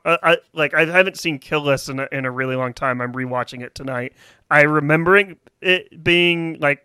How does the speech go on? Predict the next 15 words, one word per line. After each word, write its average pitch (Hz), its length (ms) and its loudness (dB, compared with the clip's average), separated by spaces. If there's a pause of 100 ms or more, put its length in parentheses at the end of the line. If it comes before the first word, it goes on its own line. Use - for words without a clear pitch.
really 143 320 -4
great, 143 460 -2 (560)
but 139 200 0
also 143 300 -4
kind 170 220 -2
of 165 80 -4
a 180 80 -2
mess 202 340 -4
like 220 180 -6
this, 233 260 -2
but 151 280 -2 (500)
th-, 151 180 -8
it's 156 200 -2
also 143 320 0
rewatchable. - 640 -16